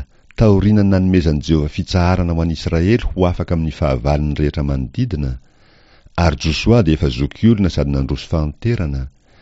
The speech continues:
dia nantsoin'i Josoa ny Israely rehetra, dia ny loholony, sy ny lehibeny, sy ny mpitsara azy, ary ny mpifehy azy, ka hoy izy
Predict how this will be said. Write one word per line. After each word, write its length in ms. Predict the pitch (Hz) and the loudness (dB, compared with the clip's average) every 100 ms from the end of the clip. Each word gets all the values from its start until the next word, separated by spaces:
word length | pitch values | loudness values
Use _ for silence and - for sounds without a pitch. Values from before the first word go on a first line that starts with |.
| _ _ - | _ _ -20
dia 260 | - 92 123 | -2 2 4
nantsoin'i 380 | 127 - 110 78 | 2 0 0 0
Josoa 460 | 80 76 - 127 | -2 -2 -2 -2
ny 100 | 127 | -2
Israely 480 | 82 82 76 69 65 | -4 -2 -2 -2 -2
rehetra, 420 | 73 113 - 69 64 _ _ _ - | 0 -2 -2 -6 -8 _ _ _ -8
dia 240 | 69 80 | 0 2
ny 80 | 78 | 2
loholony, 720 | 76 76 90 131 101 76 65 - - | 2 2 4 2 2 -4 -6 -10 -14
sy 240 | - 95 | -6 0
ny 80 | 80 73 | 0 2
lehibeny, 720 | 67 58 53 101 123 82 67 - _ | 0 -2 0 0 2 -2 -4 -8 _
sy 160 | - - | -8 -2
ny 80 | 165 | -2
mpitsara 480 | - - 82 78 - | -2 -2 -2 -2 -2
azy, 480 | 107 120 71 - - _ - | -2 -2 -4 -10 -16 _ -4
ary 240 | 80 71 | -2 -2
ny 80 | 69 | -4
mpifehy 400 | - - 71 82 | -6 -2 -2 0
azy, 340 | 117 85 - - _ _ | -2 -2 -8 -16 _ _
ka 100 | - | -2
hoy 220 | 73 87 | 0 0
izy 80 | 69 | -2